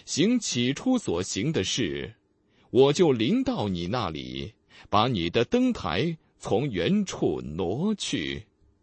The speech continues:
假如他们是基于恩典关系当中，那就不可能了。教会和他的罪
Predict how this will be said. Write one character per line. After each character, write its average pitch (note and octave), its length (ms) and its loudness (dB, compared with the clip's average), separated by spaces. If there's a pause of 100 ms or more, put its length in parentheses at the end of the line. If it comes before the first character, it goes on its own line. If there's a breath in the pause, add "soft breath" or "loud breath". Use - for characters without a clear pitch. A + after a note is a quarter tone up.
(1700)
假 A2+ 220 2
如 A#2 340 2
他 C3+ 160 -2
们 G#2+ 140 0
是 F#2+ 180 0
基 C3 220 -2
于 F2+ 220 0
恩 A3 260 2
典 C2+ 240 -6
关 G#2 240 0
系 - 160 -8
当 F#2+ 260 -4
中， A#2 240 0 (600)
那 F#2 200 0
就 F2 160 -4
不 A#2+ 180 4
可 - 280 -6
能 B1 360 -4
了。 A2+ 160 -4 (960 soft breath)
教 E3 300 4
会 C3 320 4
和 G#2 200 2
他 C#3 240 -2
的 E2+ 140 -2
罪 F#2+ 540 0